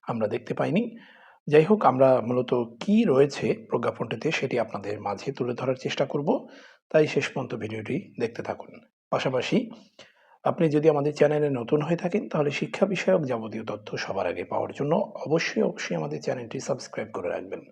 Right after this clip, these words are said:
যারা Facebook থেকে দেখছেন, অবশ্যই আমাদের পেজটি ফলো দিয়ে রাখবেন। তো বন্ধুরা, এখানে বলা রয়েছে, বেসরকারি শিক্ষা প্রতিষ্ঠানে কর্মরত এমপিওভুক্ত শিক্ষক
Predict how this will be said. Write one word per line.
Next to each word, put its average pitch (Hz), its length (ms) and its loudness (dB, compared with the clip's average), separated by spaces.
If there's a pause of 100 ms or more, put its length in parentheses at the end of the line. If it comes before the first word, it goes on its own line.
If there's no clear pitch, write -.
(800)
যারা 117 220 2
Facebook 139 400 2
থেকে 180 180 2
দেখছেন, 220 500 2
অবশ্যই - 380 4
আমাদের 185 220 2 (100)
পেজটি 127 800 -6 (360)
ফলো 120 280 4
দিয়ে 95 160 -6
রাখবেন। 92 400 -6 (800)
তো 170 80 6
বন্ধুরা, 160 520 8
এখানে 160 240 2
বলা 143 220 2
রয়েছে, - 600 2 (340)
বেসরকারি 240 460 8
শিক্ষা 196 300 4
প্রতিষ্ঠানে 185 480 2
কর্মরত 120 520 0 (220)
এমপিওভুক্ত 151 720 2
শিক্ষক - 960 2